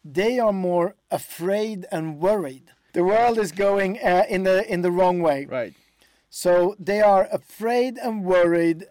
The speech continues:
Speaker 1: and feel that they want to see results now because they can't see the solution out of this problem.
Speaker 2: Mm.
Speaker 1: They feel that the more we consume, the more we do this, the more,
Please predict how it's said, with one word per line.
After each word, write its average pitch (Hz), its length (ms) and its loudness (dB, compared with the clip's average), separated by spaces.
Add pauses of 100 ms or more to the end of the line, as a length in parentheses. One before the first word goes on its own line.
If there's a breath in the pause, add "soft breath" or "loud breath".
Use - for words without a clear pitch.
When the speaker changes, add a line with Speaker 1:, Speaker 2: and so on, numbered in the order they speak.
Speaker 1:
and 160 200 -6
feel 185 540 -2
that 160 360 -2 (640 soft breath)
they 175 140 2
want 202 400 -2 (200)
to 190 120 -6
see 180 480 -2
results 165 1000 -4
now 175 720 -2
because 143 440 -8
they 202 300 -2
can't 165 480 -2
see 170 400 2
the 156 140 -6
solution 170 680 -4
out 147 240 -6
of 139 80 -10
this 135 160 -8
problem. 151 440 -12 (100)
Speaker 2:
Mm. 117 360 -14
Speaker 1:
They 165 120 0
feel 180 320 -2
that 170 160 0
the 165 80 -2
more 190 340 -2
we 208 120 -4
consume, 160 540 -6
the 151 80 -8
more 185 260 -4
we 190 100 -2
do 170 260 0
this, 147 200 -6
the 165 120 -10
more, 190 380 0